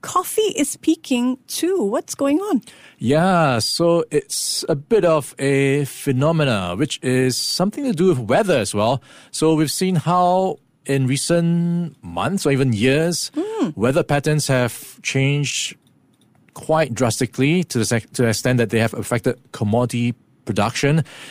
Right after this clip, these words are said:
Speaker 2: And this is where, for example, the likes of Brazil has had to deal with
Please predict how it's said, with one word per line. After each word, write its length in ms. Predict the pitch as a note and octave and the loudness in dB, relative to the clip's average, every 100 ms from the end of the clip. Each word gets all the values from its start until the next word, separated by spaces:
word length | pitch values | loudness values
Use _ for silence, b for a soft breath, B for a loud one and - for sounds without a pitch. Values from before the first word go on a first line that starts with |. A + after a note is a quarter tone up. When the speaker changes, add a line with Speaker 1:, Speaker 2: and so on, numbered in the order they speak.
| B | B
Speaker 2:
And 340 | C#3+ C#3 C#3 C#3 | 0 2 4 2
this 140 | A#3+ A#3+ | 2 0
is 180 | - | -2
where, 200 | E3 D#3 | 2 2
for 120 | D3+ C3 | 2 2
example, 520 | C3 B2+ D#3+ D#3+ - _ - | 0 2 0 0 -6 _ -4
the 80 | |
likes 180 | A2+ C3 | -2 0
of 120 | B2 | 0
Brazil 400 | C3+ B2+ F#3+ B3 | 2 0 2 2
has 160 | G#2 G#2+ | 0 -2
had 100 | D3 | -2
to 60 | A#2+ | -4
deal 340 | - D#3+ F3 | -2 2 4
with 280 | D3 C#3 | 4 2